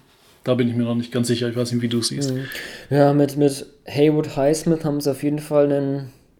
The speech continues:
Speaker 2: individuell sehr starken Verteidiger durch die Verletzung verloren. Ähm,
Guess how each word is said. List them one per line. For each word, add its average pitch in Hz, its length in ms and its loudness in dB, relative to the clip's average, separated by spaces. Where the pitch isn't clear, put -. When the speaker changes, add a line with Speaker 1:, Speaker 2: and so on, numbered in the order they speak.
Speaker 2:
individuell 151 640 4
sehr 143 360 0
starken 151 440 -2
Verteidiger 147 600 -2
durch 143 160 -10
die 139 120 -10
Verletzung 143 500 -2
verloren. 147 720 0
Ähm, 147 520 -4